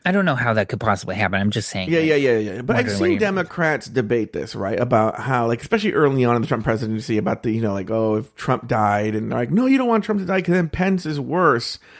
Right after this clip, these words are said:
Speaker 2: and he'd be actually, you know, Trump in a weird," the, the argument was that Trump and the administration is so chaotic that th-, they don't get anything passed.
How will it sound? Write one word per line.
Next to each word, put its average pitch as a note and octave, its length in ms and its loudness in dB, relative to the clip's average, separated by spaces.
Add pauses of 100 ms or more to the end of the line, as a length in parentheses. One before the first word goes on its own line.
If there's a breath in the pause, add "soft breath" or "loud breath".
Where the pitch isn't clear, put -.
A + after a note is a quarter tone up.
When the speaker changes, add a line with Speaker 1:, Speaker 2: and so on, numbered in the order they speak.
(220 loud breath)
Speaker 2:
and C3+ 220 2
he'd E3 260 0
be D#3+ 160 2
actually, C#3+ 540 0
you B2+ 120 -2
know, A#2+ 280 0 (340 loud breath)
Trump A3 480 2
in D#3 80 4
a D3+ 80 2
weird," D#3 280 0
the, D3+ 100 0
the D3 200 2
argument F#3 520 2
was B2+ 400 2 (200 soft breath)
that C3 240 2
Trump F#3 540 2 (800 soft breath)
and C#3+ 120 6
the C#3 100 6
administration C#3 640 0
is A#2+ 140 0
so E3 260 2
chaotic B2+ 840 2
that B2 480 0
th-, B2+ 160 -6
they C#3 100 4
don't D3+ 140 2
get C#3 140 2
anything B2 320 2
passed. - 520 -6